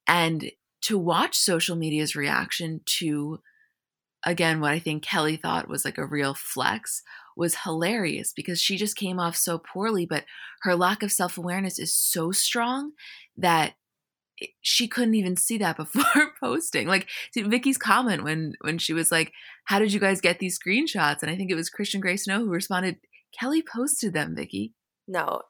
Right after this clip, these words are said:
Speaker 2: <laughs> there's no words for Kelly Dodd. It's really, she's also in a huge feud right now from, with Gigi and, like, from Shahs of Sunset.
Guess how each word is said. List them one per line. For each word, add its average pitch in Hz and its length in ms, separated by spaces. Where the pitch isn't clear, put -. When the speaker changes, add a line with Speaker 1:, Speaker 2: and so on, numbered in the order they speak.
Speaker 2:
<laughs> - 520
there's 285 160
no 262 160
words 190 320
for 175 100
Kelly 156 280
Dodd. - 280
It's 185 160
really, 208 340
she's 226 220
also 214 320
in 247 80
a 202 140
huge 190 360
feud 175 360
right 175 200
now 175 160
from, 180 240
with 185 240
Gigi 190 560
and, 185 160
like, 151 280
from 190 140
Shahs 180 260
of 165 60
Sunset. 180 560